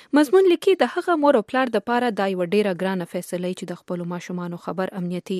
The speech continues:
ادارو ته ورکي، ولې چې څوک هم دومره زړه نشي کولی چې کم ماشوم یې خطرناک نه دی خو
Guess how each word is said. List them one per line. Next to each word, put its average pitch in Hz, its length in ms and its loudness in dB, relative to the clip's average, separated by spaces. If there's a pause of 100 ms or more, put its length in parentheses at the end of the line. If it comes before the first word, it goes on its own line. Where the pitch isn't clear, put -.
(100)
ادارو 180 260 -2 (120)
ته 175 100 -4
ورکي، 185 300 -4 (420)
ولې 175 240 0
چې 185 140 -8
څوک - 320 0
هم 220 240 2
دومره 185 320 0
زړه 190 260 -2
نشي 269 240 -2
کولی 196 380 2
چې - 300 -10
کم 262 180 4
ماشوم 226 340 0
یې 233 160 -4
خطرناک 196 500 -2 (120)
نه 214 100 0
دی 247 80 4 (480)
خو 294 120 6